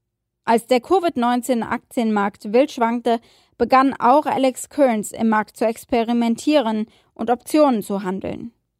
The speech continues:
Seine letzte Notiz, gefüllt mit Wut auf Robinhood, besagt,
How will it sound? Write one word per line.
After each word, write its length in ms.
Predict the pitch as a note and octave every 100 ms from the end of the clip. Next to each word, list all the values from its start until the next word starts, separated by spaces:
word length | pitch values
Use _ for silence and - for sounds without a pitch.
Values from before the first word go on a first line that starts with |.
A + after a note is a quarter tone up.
| _ _ _ _
Seine 300 | A#3+ B3+ B3
letzte 480 | C4 D4+ - - C#4
Notiz, 680 | C4+ C4 C#4+ G#3+ - - _
gefüllt 460 | A#3+ A3 D4 D4+ D4+
mit 260 | A3+ G3
Wut 300 | G3+ C#4 D4+
auf 180 | - G#3+
Robinhood, 540 | G#3+ A#3+ C4+ C#4 A#3+
besagt, 520 | - A3 A3+ A3+ -